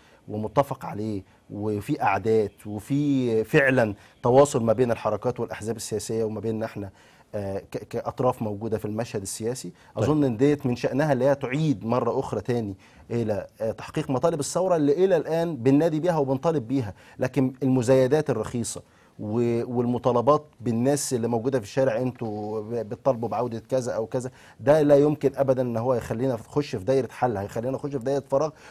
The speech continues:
Speaker 1: وهنفضل كده. وأنا أظن إن ده العسكر اللي عايزه.
Speaker 2: مم.
Speaker 1: طول ما احنا بنهاجم في بعض وطول ما احنا بن-، بن-، بن-، آه، علاء ده كذا وهو يقول لك لا ده فلان ده كذا، ونفضل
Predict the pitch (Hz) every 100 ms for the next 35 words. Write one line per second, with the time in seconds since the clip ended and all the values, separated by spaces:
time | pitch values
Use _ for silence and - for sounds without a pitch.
0 | - 127 139 175 147 131 190 180 175 180
1 | 139 127 185 165 135 127 147 160 - 127
2 | 110 98 110 101 90 - - 101 92 151
3 | 143 147 139 117 110 131 135 - 107 113
4 | 104 101 127 123 - 123 117 117 - -
5 | 107 120 120 117 117 120 127 104 113 139
6 | 135 120 - 135 120 120 117 110 110 135
7 | 117 135 135 135 117 123 127 139 120 113
8 | 143 131 123 131 151 135 131